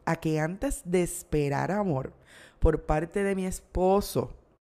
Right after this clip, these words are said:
de quien yo tengo que recibir lo primero es de Dios. Esto yo lo he hablado también en mis posts y en mis entradas al, al blog, y es un tema del cual voy a estar tocando, ¿verdad?, en, en el,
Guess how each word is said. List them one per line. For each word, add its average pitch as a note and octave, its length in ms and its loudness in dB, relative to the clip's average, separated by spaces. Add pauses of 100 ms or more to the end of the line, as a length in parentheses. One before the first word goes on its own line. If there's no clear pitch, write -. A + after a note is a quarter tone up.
(120)
de C#3+ 180 -2
quien D3 240 -2
yo C#3+ 140 -2
tengo F3+ 320 -4
que F3+ 140 -2
recibir E3 460 0
lo E3+ 140 2
primero F#3 440 2
es D3+ 100 2
de D#3 160 6
Dios. B2 380 -2 (760)
Esto G#3+ 280 2
yo E3 180 6
lo D3+ 80 4
he - 20 2
hablado D#3 300 0
también E3 520 -6 (280)
en D3+ 120 0
mis D3 120 2
posts F#3 480 4
y F3 100 0
en D3+ 140 -2
mis D3 260 -6
entradas C#3+ 400 -2
al, D#3+ 240 0
al C#3+ 220 0
blog, D3+ 300 4 (500)
y D#3 120 -4
es D3+ 80 -2
un E3 140 -8
tema E3+ 240 2
del F3+ 100 -6
cual D3+ 160 0
voy C#3+ 100 2
a C#3+ 60 0
estar D3+ 220 -4
tocando, D#3 380 0
¿verdad?, C#3 280 -2
en, D#3+ 160 -6
en C#3 140 -6
el, C3 220 -6